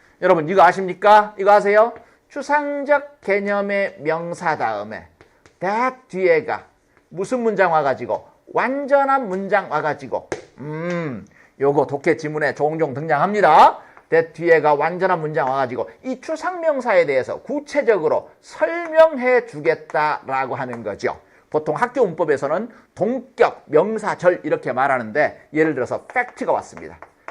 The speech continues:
사실, 무슨 사실인데? that이야라는 사실. 아이디어가 있습니다. 무슨 아이디어인데? that이야라는 아이디어. 소문이 있습니다. 루머. 소문,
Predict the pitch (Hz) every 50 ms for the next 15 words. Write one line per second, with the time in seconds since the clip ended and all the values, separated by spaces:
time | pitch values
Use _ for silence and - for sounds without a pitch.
0 | - _ _ - - - 214 214 330 - 220 - 175 135 95 - - _ _ _
1 | _ - 151 160 170 170 - 254 269 269 269 277 302 320 311 320 269 190 175 160
2 | 156 151 185 233 254 - - - _ _ - 160 156 156 - - _ _ 147 147
3 | 143 135 139 120 117 135 135 139 135 131 127 127 - - 123 120 113 - - 123
4 | 113 92 - _ _ _ _ _ _ _ _ _ 160 180 185 190 175 180 175 143
5 | 123 - 90 87 - - _ - - - _ _ _ _ _ _ _ _ _ _
6 | _ _ _ 139 147 180 196 196 202 - 302 294 302 320 320 262 240 196 170 156
7 | 156 170 180 - - - - 170 170 165 165 - _ - 165 160 156 147 143 143
8 | 135 131 127 127 131 127 117 120 117 117 101 110 98 85 82 - - _ _ _
9 | - - 254 285 302 277 226 160 123 - - 110 101 92 80 78 78 87 117 202
10 | 269 285 180 110 85 - - _ _ _ _ _ - - _ _ _ _ _ -
11 | - 240 285 247 160 -